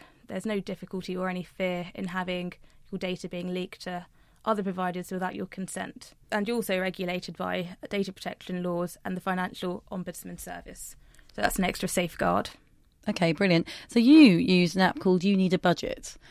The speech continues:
Speaker 2: What was your goal using this app, and how did you find using it?
Speaker 1: So I found at university I was a bit financially irresponsible, to put it simply.
Speaker 2: I think you're probably not alone there.
Speaker 1: <laughs> Definitely, and I think,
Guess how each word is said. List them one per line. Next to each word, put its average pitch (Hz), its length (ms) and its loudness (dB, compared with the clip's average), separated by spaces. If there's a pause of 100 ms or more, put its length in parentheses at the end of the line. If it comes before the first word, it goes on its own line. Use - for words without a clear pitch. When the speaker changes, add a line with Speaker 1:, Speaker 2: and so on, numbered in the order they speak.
(320)
Speaker 2:
What 240 240 6
was 214 260 6
your 185 340 6 (100)
goal 196 500 8
using 156 260 2
this 156 160 0
app, 165 180 2
and 175 100 0
how 180 100 4
did 160 180 -4
you 175 60 0
find 165 380 4
using 165 360 -2
it? - 160 -6 (500)
Speaker 1:
So 233 160 -6
I 233 80 -2
found 254 260 0
at 214 160 0 (160)
university 202 640 0
I 185 40 -6
was 185 120 -8
a 196 60 -6
bit 190 220 -2 (420)
financially 196 600 0
irresponsible, 180 680 -6
to 185 100 -12
put - 220 -8
it - 100 -10
simply. 175 500 -4
Speaker 2:
I 170 40 -4
think - 160 -6
you're 160 80 -4
probably 165 180 2
not 165 140 4
alone 185 280 6
there. 240 220 4 (280)
Speaker 1:
<laughs> - 280 2 (560)
Definitely, 196 480 0
and 185 100 0
I 190 60 -2
think, 185 280 -4